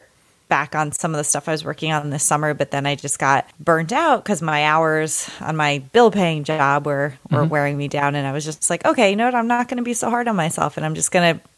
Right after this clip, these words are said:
Speaker 1: do what I'm capable of doing until I have time to do more," and such is life. Uh, so yeah, so that's that. And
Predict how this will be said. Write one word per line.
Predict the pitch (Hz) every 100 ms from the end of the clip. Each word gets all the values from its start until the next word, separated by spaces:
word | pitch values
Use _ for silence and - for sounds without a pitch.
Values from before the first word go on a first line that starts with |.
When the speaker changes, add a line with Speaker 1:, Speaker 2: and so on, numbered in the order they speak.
| _ _
Speaker 1:
do | 190
what | 185
I'm | 214
capable | 220 190 190 208
of |
doing | 196 175 180
until | 180 175 156
I | 160
have | 160 156
time | - 156 156 170
to | 196
do | 226
more," | 214 165 190 240 _
and | 175 165 160 180
such | - - -
is | 208
life. | 214 214 - - _ 208
Uh, | 196 190 190 196 202
so | 190 233
yeah, | 240 392 381 185
so | -
that's | 226 254 -
that. | 269 214 -
And | 180 175